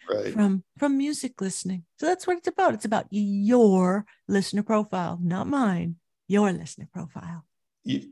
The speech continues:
Speaker 1: you challenge us. M-, many authors, when they write books, will s-, write things like, uh, "Okay, after you read this, go outside and look at the leaves.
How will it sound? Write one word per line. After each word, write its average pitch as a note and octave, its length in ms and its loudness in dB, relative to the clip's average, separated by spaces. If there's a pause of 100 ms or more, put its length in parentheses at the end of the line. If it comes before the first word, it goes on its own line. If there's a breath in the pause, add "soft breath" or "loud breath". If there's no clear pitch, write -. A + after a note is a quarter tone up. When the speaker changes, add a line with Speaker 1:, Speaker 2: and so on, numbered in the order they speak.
Speaker 1:
you - 100 -2
challenge C3+ 480 0
us. G#2+ 180 2
M-, F#3+ 220 0
many E3+ 200 4
authors, A2 340 0
when G2 100 -6
they F#2+ 60 -2
write F#2 240 0
books, - 360 -4
will A#2 200 0
s-, A2+ 160 -6
write A#2 340 -2
things G#2 300 -6
like, F#2 260 -4
uh, F#2+ 200 -6 (120)
"Okay, - 200 -10
after B2+ 260 -8
you F3 120 -6
read E3+ 160 -4
this, E3 140 -6
go E3 140 -4
outside D#3 400 -2
and B2 100 -2
look C3+ 140 -6
at D3+ 80 -10
the C#3 80 -8
leaves. F2+ 480 -6